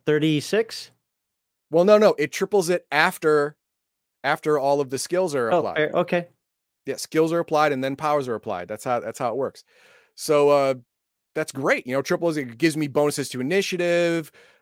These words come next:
Speaker 2: uh, save versus horror factor, possession. I don't know why that is, but no, no, that, that's for mind body attunement. Uh, for the physical speed, gives me bonuses to initiative, to dodge,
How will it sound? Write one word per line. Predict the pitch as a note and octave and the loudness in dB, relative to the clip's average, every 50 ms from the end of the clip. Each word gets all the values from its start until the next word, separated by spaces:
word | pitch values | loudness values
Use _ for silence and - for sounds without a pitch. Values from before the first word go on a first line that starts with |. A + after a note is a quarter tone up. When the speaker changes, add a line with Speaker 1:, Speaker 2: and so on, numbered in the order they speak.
| - A#2+ | -4 0
Speaker 2:
uh, | B2 B2 B2 B2 | 2 2 2 2
save | A#2 - - D3+ D3+ C#3 | 0 -2 0 0 0 0
versus | C#3 C3+ B2 A#2+ A#2 | -2 -4 -6 -6 -4
horror | C3+ D#3+ E3+ E3 | 0 2 2 2
factor, | D#3+ - D#3+ D#3 D#3 - D3+ B2+ | 2 0 0 0 0 -2 -6 -10
possession. | A2 A#2+ A#2 D3 D#3+ E3 - F3 C3 | -8 -6 -2 0 0 0 -2 -4 -6
I | |
don't | C#3 E3+ | -6 -4
know | C#3+ A#2 | -4 -4
why | G2+ A#2+ C3 B2+ | -4 -2 -2 -2
that | A#2+ G#2+ A#2+ A#2 G#2 | -2 -2 -2 -4 -2
is, | F#2 F#2+ G2+ | -4 -6 -8
but | - - G2 G2 F#2+ - - | -8 -8 -8 -8 -8 -8 -6
no, | B2+ C3+ | -4 -2
no, | C#3+ D3+ B2+ | 0 0 0
that, | A2+ D3 - | 0 -2 0
that's | D3+ D#3+ D#3 | -2 -4 -4
for | - D#3+ D3 | -2 -2 -2
mind | C3+ C#3 C3+ B2+ | 0 0 -2 0
body | B2 B2+ A#2+ A#2+ | 0 -2 -2 -2
attunement. | A2+ - - G#2+ F#2+ F#2 _ _ _ _ _ _ _ _ _ _ _ - | -4 -6 -8 -10 -10 -10 _ _ _ _ _ _ _ _ _ _ _ -4
Uh, | A#2 A#2+ A#2+ B2 | 0 2 2 2
for | - C#3+ | 2 0
the | C3+ C3 | -2 -2
physical | - E3+ E3 D#3 D3+ D#3+ D3 | 0 -2 -2 0 0 -2 -2
speed, | - - D#3+ D#3 | 0 2 0 0
gives | C#3 D3 C3 | 2 0 -2
me | C#3 | -2
bonuses | B2+ - D3 D3 D3+ C#3 - C3+ B2+ | 0 2 2 2 2 2 -2 -8 -8
to | - C#3 | -6 -4
initiative, | C3+ C#3+ D#3 D#3 - D#3+ D#3 D#3 C#3 | 0 0 0 0 2 2 2 2 2
to | - - | 0 -8
dodge, | A#2 G#2+ - C#3+ D3+ D3+ D3 D3+ D3 D3 C#3+ C#3 C#3 - | -10 -2 2 4 4 6 6 6 4 4 2 -2 -6 -14